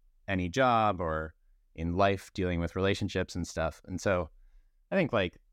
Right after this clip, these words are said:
that level of capability was, uh, was very useful. I think another thing that Vermont kinda taught me is how to really reach out and, like, connect with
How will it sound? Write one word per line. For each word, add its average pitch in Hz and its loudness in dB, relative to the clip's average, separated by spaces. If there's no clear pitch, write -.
that 104 0
level 113 2
of 95 -2
capability 104 -2
was, 120 -4
uh, 120 2
was 123 -2
very 139 2
useful. 147 0
I 123 2
think 127 0
another 139 4
thing 110 0
that 98 0
Vermont 95 0
kinda 95 -2
taught 90 2
me 95 -2
is 87 -8
how 107 2
to 92 -2
really 92 0
reach 104 0
out 95 2
and, 92 -2
like, 85 -4
connect 95 0
with 95 -2